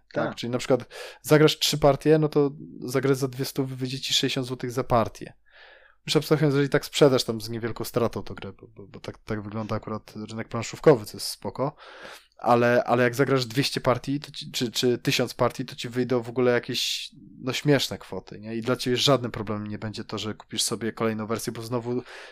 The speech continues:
Speaker 1: w przełożeniu na, na ilość partii to wyjdą grosze,
Speaker 2: Mhm.
Speaker 1: tak? To nie będzie dla ciebie
Speaker 2: Mhm.
Speaker 1: żaden, żaden wydatek, jeżeli jesteś faktycznie takim, y, fanem.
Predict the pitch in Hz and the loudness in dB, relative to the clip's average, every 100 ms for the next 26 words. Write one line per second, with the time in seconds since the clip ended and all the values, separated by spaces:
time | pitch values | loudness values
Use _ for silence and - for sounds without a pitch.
0 | - - 113 104 - 131 120 123 123 120 | -14 -4 -2 -2 0 2 2 2 -2 0
1 | 120 104 123 123 117 127 117 117 117 110 | 2 2 0 0 0 0 0 -2 -6 -6
2 | 113 120 117 123 117 98 87 - 104 - | -8 -4 -2 2 2 0 -4 -10 -14 -14
3 | 107 107 107 101 98 101 113 113 110 104 | -14 -12 -10 -8 -6 -4 -4 -4 -10 -8
4 | - 104 113 113 110 107 110 110 113 110 | -6 -6 -8 -4 -4 -4 -4 -4 -4 -6
5 | 107 104 113 - 120 - 110 110 113 113 | -6 -6 -6 -6 -6 -6 -4 -6 -8 -10
6 | - - - - - _ 117 113 107 - | -14 -20 -18 -18 -20 _ -8 -6 0 2
7 | 104 123 | 2 0